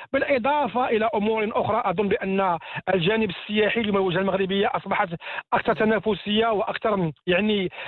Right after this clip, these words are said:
آه، تسويقا على مستوى العالم، وبالتالي يمكن أن نجلب واحد مجموعة من المستثمرين الأجانب،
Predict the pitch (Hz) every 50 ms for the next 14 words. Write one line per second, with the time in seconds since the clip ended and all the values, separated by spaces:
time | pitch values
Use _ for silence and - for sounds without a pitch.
0 | 127 - 190 180 180 - 175 - 214 247 233 - 233 220 180 202 214 214 196 -
1 | - 220 208 208 190 185 208 220 220 208 175 - 208 202 214 214 180 - 208 220
2 | 262 226 190 196 190 180 175 - - - - 120 165 180 190 185 165 190 196 196
3 | 208 196 - 185 196 185 160 185 220 214 196 180 202 202 202 196 190 185 - -
4 | 165 - 196 196 196 202 190 202 - - 175 - 185 160 175 202 226 269 349 269